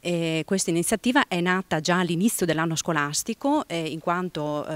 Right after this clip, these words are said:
abbiamo questo nuovo indirizzo, eh, nato quest'anno a scuola, Sport e Inclusione. Eh, per i nostri ragazzi vorremmo proporre delle attività in sinergia col territorio. E in particolar modo, ecco, abbiamo, eh, contattato la società sportiva Quattro Torri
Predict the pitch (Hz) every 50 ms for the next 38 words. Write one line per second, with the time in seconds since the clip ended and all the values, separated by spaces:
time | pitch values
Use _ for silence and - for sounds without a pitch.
0 | 147 151 147 143 156 160 170 170 147 - 165 - - 156 160 175 180 170 147 165
1 | 160 175 185 - - - 143 143 - - 156 147 143 147 143 143 147 147 147 156
2 | - 160 - 147 - - 156 151 156 160 - - 175 170 165 156 143 135 - -
3 | - - - - - - - - 170 165 151 - 156 151 - 240 285 269 196 165
4 | 139 139 143 160 202 233 - - - - - - - - 165 160 156 156 151 151
5 | 151 147 143 - 180 165 170 185 185 170 - 254 254 240 165 143 151 - 220 170
6 | 170 156 175 175 160 - 180 156 - 190 185 160 - - 156 147 165 - - -
7 | 196 226 254 - - 160 156 165 175 - - - 175 170 156 139 - 151 - -
8 | 160 - - 165 151 156 147 - 147 131 135 139 143 151 156 - - - - -
9 | - - - - 185 170 165 156 - 220 226 214 - 160 143 - 175 - 220 254
10 | 277 262 202 175 170 214 233 254 214 - - 160 156 - 160 147 143 165 165 170
11 | 156 143 - 165 156 151 - 165 156 - 143 - - 160 165 - - 151 139 151
12 | 147 147 147 - 165 - 165 - - 160 165 160 151 143 147 151 147 - - 160
13 | 151 - 180 165 160 - 165 - - 160 - - 175 - 151 143